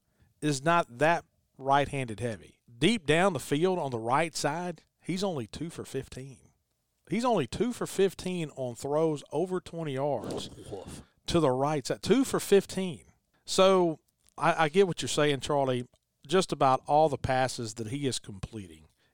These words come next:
Speaker 1: is within ten yards of the line of scrimmage.
Speaker 2: All right, now let me tell you what worries me about all this.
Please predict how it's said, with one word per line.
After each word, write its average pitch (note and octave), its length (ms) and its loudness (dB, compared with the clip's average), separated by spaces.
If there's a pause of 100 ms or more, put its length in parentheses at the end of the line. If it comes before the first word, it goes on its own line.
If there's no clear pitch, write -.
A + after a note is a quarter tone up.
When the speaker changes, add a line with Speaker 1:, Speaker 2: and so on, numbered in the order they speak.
(120)
Speaker 1:
is C#3+ 200 2
within C3 280 0
ten C#3 240 -4
yards B2+ 340 -2
of A#2+ 60 -12
the A2 60 -10
line G#2+ 200 -10
of G2 60 -12
scrimmage. - 460 -18
Speaker 2:
All C3+ 140 2
right, F#2 160 -4
now G2+ 120 2
let F#2+ 140 6
me G2 80 4
tell F#2+ 180 4
you F2 80 4
what E2+ 260 4
worries A2 600 4
me F2+ 180 0
about D#2 260 2
all D2 200 4
this. - 400 -10